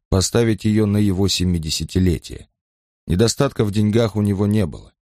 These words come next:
Его дипломатическая работа хорошо оплачивалась. Несмотря на то, что он наслаждался жизнью, почти ни в чём себе не отказывая,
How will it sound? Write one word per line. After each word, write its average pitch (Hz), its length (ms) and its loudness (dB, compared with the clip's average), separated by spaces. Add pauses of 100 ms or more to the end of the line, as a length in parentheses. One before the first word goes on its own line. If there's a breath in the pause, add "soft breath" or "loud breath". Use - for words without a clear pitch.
(180)
Его 92 220 2
дипломатическая 98 920 0
работа 98 460 0
хорошо 90 480 -2
оплачивалась. 78 800 -4 (440)
Несмотря 95 560 2
на 113 140 -2
то, 117 180 -2
что 110 200 -2
он 101 120 0
наслаждался 92 840 -2
жизнью, 92 520 0
почти 90 440 -2
ни 95 100 2
в 85 60 -6
чём 98 240 0
себе 90 300 0
не 82 120 -2
отказывая, 90 760 -2